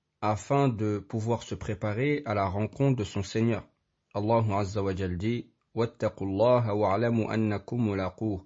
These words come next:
Dans le sens, et craignez Allah et sachez que vous rencontrerez votre Seigneur. Sourate Al-Baqarah, verset deux cent vingt-trois. La mort n'a pas été citée, n'a pas été citée dans les affaires de ce bas monde sans qu'elle ne fasse baisser l'envie de ce bas monde dans le cœur de la personne,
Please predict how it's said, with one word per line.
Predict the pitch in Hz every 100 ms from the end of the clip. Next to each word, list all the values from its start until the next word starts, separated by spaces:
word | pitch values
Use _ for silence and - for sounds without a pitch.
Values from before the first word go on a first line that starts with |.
| _ _ _ 92
Dans | 98
le | 101
sens, | - 151 147 - -
et | 98
craignez | - 139 135
Allah | 113 101 123 143
et | 110
sachez | - 110 - 139 131
que | 104
vous | 95
rencontrerez | 104 107 - 110 101 98 123
votre | 98 - 92
Seigneur. | - 101 92 - _ _ _ _
Sourate | - 107 98
Al-Baqarah, | 98 95 104 - 127 143
verset | 110 - -
deux | 95 98
cent | 101 95
vingt-trois. | 95 90 90 85 - _ _ _ - _ _ _ _
La | 101 107
mort | 143 190 180 - _ -
n'a | 104 104
pas | 165
été | 160
citée, | - 127 135 131 _ 113
n'a | 113
pas | 110 160
été | 147 117
citée | - 143 147 135
dans | 110
les | 101
affaires | 107 - 127 117 92
de | 95 98 95 _
ce | - 98
bas | 92 110
monde | 147 156 143 - _ _ _ _ _ _ _
sans | - 147
qu'elle | 147 131
ne | 123
fasse | 120 120 117 123
baisser | 139 139 143
l'envie | 117 117
de | 110
ce | 101 104
bas | 98
monde | 120 156 127
dans | 107
le | 101
cœur | - 139
de | 110
la | 95
personne, | 95 104 - 90